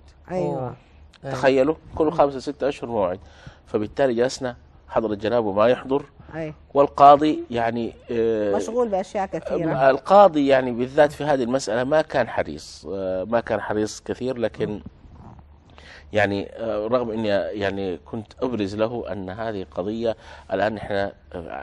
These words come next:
Speaker 3: على، يعني على شفا كارثة.
Speaker 2: مم.
Speaker 3: امرأة ليس لها مال دخل
Speaker 2: صحيح.
Speaker 3: إطلاقا، ما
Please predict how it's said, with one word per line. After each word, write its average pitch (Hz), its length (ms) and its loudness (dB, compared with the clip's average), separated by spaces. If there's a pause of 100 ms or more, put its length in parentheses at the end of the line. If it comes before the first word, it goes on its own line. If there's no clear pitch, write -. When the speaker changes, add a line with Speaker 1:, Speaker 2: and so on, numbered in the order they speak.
(180)
Speaker 3:
على، 90 400 -2
يعني 87 320 -10
على 92 200 -4
شفا 107 260 -8
كارثة. 87 480 -6 (380)
Speaker 2:
مم. 135 280 -8
Speaker 3:
امرأة 98 540 0
ليس 98 380 -2
لها 85 540 -6 (400)
مال 98 520 2
دخل 107 220 0
Speaker 2:
صحيح. 127 220 -6
Speaker 3:
إطلاقا، 104 420 0
ما 147 80 -12